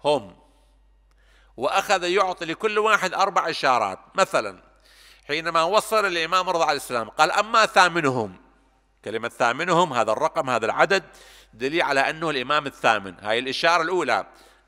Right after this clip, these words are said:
"أما ثامنهم اسمه علي"، هاي الإشارة الثانية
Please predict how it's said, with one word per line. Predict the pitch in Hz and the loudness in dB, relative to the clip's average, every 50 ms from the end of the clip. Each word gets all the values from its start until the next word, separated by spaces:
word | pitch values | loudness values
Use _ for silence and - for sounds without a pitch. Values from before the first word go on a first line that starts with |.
| _ - | _ 0
"أما | 156 175 185 190 196 196 190 | 0 0 0 2 2 4 4
ثامنهم | - - 196 185 185 190 208 202 185 151 135 117 101 92 - - - _ _ _ _ _ _ _ _ _ _ _ _ _ _ _ _ _ - | 4 4 4 4 4 4 2 2 4 4 2 0 -2 -4 -14 -20 -20 _ _ _ _ _ _ _ _ _ _ _ _ _ _ _ _ _ -6
اسمه | 170 - - - 165 170 165 160 151 139 | -6 -6 -6 -6 -8 -6 -4 0 2 2
علي"، | 110 117 117 117 117 113 107 95 90 87 _ _ _ _ _ _ - | 4 2 2 0 0 -4 -4 -8 -14 -18 _ _ _ _ _ _ -8
هاي | 104 110 | -6 -6
الإشارة | 110 113 107 - 139 127 120 113 | -6 -6 -6 -2 0 0 0 -2
الثانية | 107 - - 120 107 101 92 92 85 90 | -4 -4 -4 -4 -4 -4 -6 -10 -16 -18